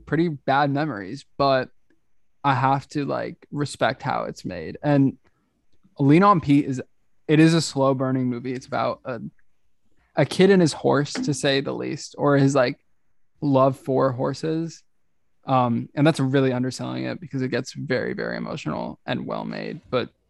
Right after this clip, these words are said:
it's honestly the perfect example of an A twenty-four movie that slips so far under the radar, yet is just so incredible. It's one of, probably one of my favorite movies of the last decade because I was not expecting the gut punch that it delivers, but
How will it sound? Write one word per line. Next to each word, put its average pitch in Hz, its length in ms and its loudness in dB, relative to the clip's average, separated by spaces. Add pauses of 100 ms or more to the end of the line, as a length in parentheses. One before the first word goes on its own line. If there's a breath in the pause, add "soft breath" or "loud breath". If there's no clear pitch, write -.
(140)
it's - 420 -2
honestly 151 460 2
the 151 100 2
perfect 151 380 -4
example 143 340 -4
of 143 60 0
an 139 80 0
A 135 160 -4
twenty-four 135 420 -2
movie 131 220 -6
that 107 260 -6
slips - 460 -4
so 123 200 -4
far 135 300 0
under 143 160 2
the 135 140 -2
radar, 110 500 -6 (500)
yet 135 220 2
is 127 140 0
just 135 240 -2
so 127 240 -2
incredible. 135 500 -6
It's - 140 -10
one 143 120 4
of, 143 160 2 (460)
probably 170 300 6
one 185 120 6
of 170 60 6
my 160 120 6
favorite 135 260 0
movies 131 260 -4
of 135 80 -4
the 131 60 -6
last 113 260 -6
decade 135 500 -6
because 127 220 -4
I 123 120 2
was 139 120 2
not 127 320 2
expecting 131 640 -6
the 143 80 -4 (120)
gut - 200 -6
punch 139 400 -4
that 147 160 -4
it - 140 -8
delivers, - 680 -8 (920)
but 123 320 2